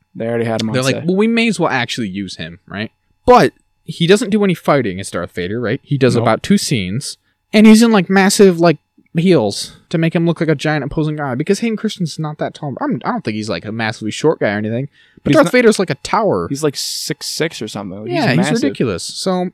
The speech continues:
Speaker 2: they have to, it could be like a, like a Luke thing. You know how, like,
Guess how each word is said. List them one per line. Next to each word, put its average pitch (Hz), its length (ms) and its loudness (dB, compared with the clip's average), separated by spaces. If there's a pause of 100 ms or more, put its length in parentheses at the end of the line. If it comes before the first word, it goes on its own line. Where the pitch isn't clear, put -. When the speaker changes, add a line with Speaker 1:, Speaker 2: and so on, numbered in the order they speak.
Speaker 2:
they 202 140 4
have 220 220 2
to, 147 120 -2 (580)
it 160 100 0
could 277 120 2
be 359 120 6
like 254 120 2
a, 123 120 0 (240)
like 135 160 0
a 95 60 -6
Luke 113 320 -2
thing. 151 480 -6
You 143 100 -4
know 143 80 0
how, 147 80 2
like, 120 280 0